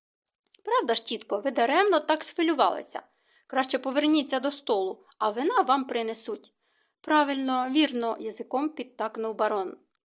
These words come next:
«В які віки Жаннові захотіло бути корисною і переполошили стільки народу?» «Вона зовсім не збиралася бути корисною», — думала Анжеліка. «Вона стежила за мною і вистежила.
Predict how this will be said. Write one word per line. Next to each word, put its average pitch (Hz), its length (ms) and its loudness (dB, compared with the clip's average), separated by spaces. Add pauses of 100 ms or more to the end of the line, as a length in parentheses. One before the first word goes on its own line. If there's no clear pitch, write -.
«В 233 120 -6
які 349 440 4
віки 339 340 2
Жаннові 330 400 4
захотіло 285 520 -2
бути 285 260 -4
корисною 226 680 0 (160)
і 247 220 -2
переполошили 226 880 0
стільки 254 420 0
народу?» 240 480 -2 (580)
«Вона 208 220 -6
зовсім 370 340 0
не 339 120 2
збиралася 320 500 2
бути 311 240 -4
корисною», — 302 720 0
думала 202 300 -2
Анжеліка. 240 560 -4 (340)
«Вона 220 200 -2
стежила 220 560 2
за - 120 0
мною 226 420 -2 (240)
і 220 100 -14
вистежила. 220 640 -2